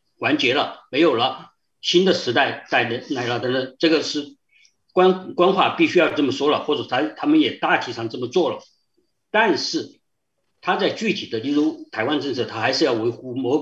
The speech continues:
模糊化或者怎么怎么的。就是说，因为过去这些政策制定都是这些人做的，如果彻底的、完全的否定了过去的外交，例如奥巴马政府的外交，或者是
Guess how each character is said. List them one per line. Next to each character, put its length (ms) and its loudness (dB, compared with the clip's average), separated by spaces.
模 140 4
糊 140 -8
化 240 2
或 140 -6
者 120 -4
怎 140 -6
么 100 -2
怎 100 -6
么 140 -4
的。 140 -8
就 140 6
是 80 8
说， 420 4
因 340 2
为 200 4
过 180 6
去 140 0
这 160 2
些 100 4
政 220 4
策 100 0
制 180 0
定 220 -4
都 160 4
是 160 0
这 100 2
些 140 2
人 160 -4
做 220 2
的， 180 -12
如 160 -2
果 420 0
彻 300 4
底 180 -4
的、 220 -6
完 320 -2
全 240 -6
的 100 -2
否 260 -4
定 140 0
了 120 0
过 200 -2
去 200 -8
的 100 -4
外 220 -2
交， 280 -4
例 220 -4
如 100 -4
奥 140 -4
巴 140 0
马 100 -2
政 160 -6
府 80 -10
的 80 -10
外 160 -4
交， 340 -6
或 160 0
者 80 -4
是 180 -8